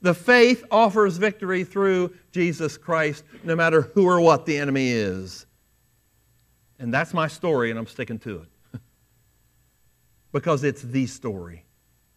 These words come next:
And you should stick to it too, because that unchanging message is still true,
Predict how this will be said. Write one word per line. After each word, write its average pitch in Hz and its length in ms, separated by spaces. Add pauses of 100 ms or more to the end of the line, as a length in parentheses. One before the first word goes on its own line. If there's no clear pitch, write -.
(1120)
And 123 120
you 180 140
should 180 220
stick - 300
to 170 140
it 117 120
too, 104 480 (320)
because 139 320
that 135 180
unchanging 165 720
message 151 420
is 120 180
still 165 300
true, 107 440